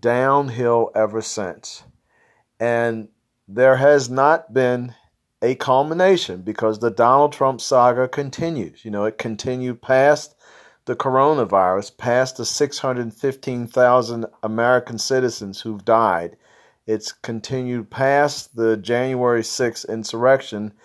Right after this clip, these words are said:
It continues up till today with the Republican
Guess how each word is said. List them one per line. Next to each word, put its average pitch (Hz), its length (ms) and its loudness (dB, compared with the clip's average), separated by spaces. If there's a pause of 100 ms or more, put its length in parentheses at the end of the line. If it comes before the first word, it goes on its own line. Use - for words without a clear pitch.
(380)
It 107 160 -6
continues 127 920 -4
up 117 320 2
till 135 220 -2
today 120 760 6 (280)
with 110 200 -8
the 113 100 -2
Republican 131 840 0